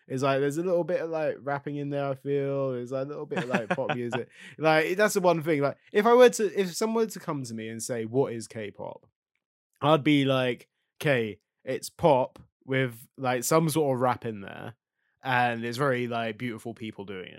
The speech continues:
Speaker 1: it." <laughs> And that's what I feel like
Speaker 2: Fair.
Speaker 1: there's, that, that's what I em-, envision K-pop as, and sneakers kinda, like, fill that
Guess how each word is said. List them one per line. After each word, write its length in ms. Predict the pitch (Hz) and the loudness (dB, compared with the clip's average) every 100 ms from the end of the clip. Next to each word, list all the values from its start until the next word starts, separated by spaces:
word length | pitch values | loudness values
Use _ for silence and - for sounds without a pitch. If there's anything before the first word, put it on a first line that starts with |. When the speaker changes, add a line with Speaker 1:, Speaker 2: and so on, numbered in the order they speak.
| - - | -20 -12
Speaker 1:
it." 1080 | 214 220 180 - 277 240 226 220 269 262 | -10 -6 -6 8 10 10 6 2 -2 -2
<laughs> 40 | 131 | 0
And 500 | 131 139 135 131 117 120 | 4 6 4 0 -4 0
that's 260 | 165 165 | 2 4
what 120 | 165 160 | 4 4
I 40 | |
feel 180 | 143 147 | 4 2
like 180 | 127 123 | 0 0
Speaker 2:
Fair. 0 | |
Speaker 1:
there's, 300 | 131 123 117 _ - - - | 0 -2 -6 _ -20 -20 -12
that, 240 | 127 151 143 | -2 -2 4
that's 240 | 170 - | 4 4
what 120 | 170 160 | 0 2
I 340 | 151 139 135 - | 4 2 -2 -4
em-, 240 | 139 127 | -6 -4
envision 640 | 135 139 127 147 131 127 123 | -4 -4 -2 -2 -2 -4 -4
K-pop 460 | 127 123 117 113 | -4 -4 -6 -6
as, 340 | 107 101 98 98 | -6 -8 -8 -8
and 600 | 107 110 107 104 104 98 | -8 -8 -10 -12 -16 -18
sneakers 500 | - 180 208 - 240 | -10 -6 -6 -6 -10
kinda, 360 | 233 226 226 220 | -4 -2 4 4
like, 240 | 214 202 - | 4 2 0
fill 240 | 208 202 | 0 2
that 260 | 190 170 | 2 0